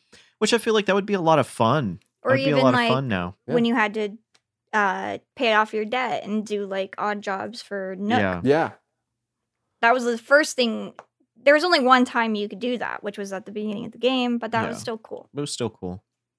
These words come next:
Speaker 1: But, I mean, back to the topic of the show. So we've talked about what, you know, our experience with the genre is. Um, let's talk a little bit about where the genre is currently. Like, I mean, I know there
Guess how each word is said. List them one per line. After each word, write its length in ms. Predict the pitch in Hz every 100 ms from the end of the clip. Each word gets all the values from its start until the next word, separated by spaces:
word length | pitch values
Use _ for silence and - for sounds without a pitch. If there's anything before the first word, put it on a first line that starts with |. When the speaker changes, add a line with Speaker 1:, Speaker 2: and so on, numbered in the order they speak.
| _ _ _ _ -
Speaker 1:
But, 100 | 135
I 40 |
mean, 180 | 139 139
back 240 | 135 156
to 140 | - 185
the 120 | 156
topic 380 | 104 127 123 110
of 120 | 95
the 60 | 95
show. 400 | - 120 107 92
So 340 | - 101 95 _ _ _ _ _
we've 180 | - 110
talked 260 | - 123 120
about 380 | 107 107 98 - _ _ 113
what, 300 | 117 107 - _ _ _
you 100 | 123
know, 160 | 113 95
our 280 | 80 101 98
experience 760 | 87 - - 113 117 104 101
with 160 | 101 -
the 80 | 92
genre 460 | 90 87 85 87
is. 460 | 69 87 85 87 - _ _ _ -
Um, 480 | 107 104 101 98 92 -
let's 180 | 117
talk 200 | - 160
a 40 | 190
little 220 | 160 139
bit 140 | 120
about 340 | 113 104 95 104
where 240 | 110 113
the 120 | 107 101
genre 380 | 107 104 101
is 200 | 87 95 -
currently. 760 | - - 113 120 101 73 73
Like, 300 | 65 85 90
I 40 | 98
mean, 220 | 101 95
I 100 | 95
know 160 | 104 110
there 120 | 110